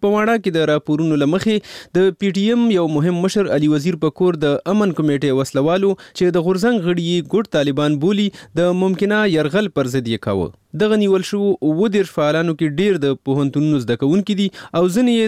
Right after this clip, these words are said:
د پښتونخوا میپ هم کارکنان دي. پښتون ژغورنې غورځنګ په پاکستان کې د ترهګرۍ ضد عملیاتو کې د ورکو او تریتمو کسانو عدالتونو ته د وړاندې کولو، له عدالت لرې هدفي وژنو مخنیوي او په وزیرستان کې د ماینونو پاکولو غوښتنه کوي.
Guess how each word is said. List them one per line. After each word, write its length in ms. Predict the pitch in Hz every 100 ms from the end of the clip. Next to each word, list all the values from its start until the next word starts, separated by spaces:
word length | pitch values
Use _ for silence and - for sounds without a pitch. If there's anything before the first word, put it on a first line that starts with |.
| 185
د 140 | 185 160
پښتونخوا 480 | 156 - 151 - 160 156
میپ 320 | 165 160 127
هم 200 | 151 139 123
کارکنان 480 | 110 120 113 90 80
دي. 80 | - _ -
پښتون 280 | 196 - 269
ژغورنې 380 | 208 196 202 196
غورځنګ 360 | 175 170 196 190
په 140 | 170
پاکستان 480 | 143 139 147 - 180 175
کې 100 | 165
د 120 | 147 135
ترهګرۍ 420 | 131 120 139 151
ضد 160 | 156 143 123
عملیاتو 440 | 131 143 156 151
کې 160 | 147 151
د 100 | 131
ورکو 280 | 120 165 - 175 131
او 20 | 127
تریتمو 400 | 127 127 190 175 117
کسانو 340 | 117 131 131 87
عدالتونو 420 | 117 120 123 147 131
ته 160 | 139 135
د 100 | 123 117
وړاندې 360 | 117 113 117
کولو، 300 | 127 160 175 165 - - 165
له 140 | 185 180
عدالت 340 | 202 220 202
لرې 380 | 190 208 190 156
هدفي 260 | 135 135 143
وژنو 280 | 135 135 127
مخنیوي 340 | 117 127 120 156 156 - -
او 80 | 165
په 80 | 196
وزیرستان 480 | 202 220 214 240 240 226
کې 120 | 214
د 180 | 202 180 147
ماینونو 320 | 147 175 180 139
پاکولو 400 | 131 131 131 113
غوښتنه 280 | 110 - 104 98
کوي. 180 | 98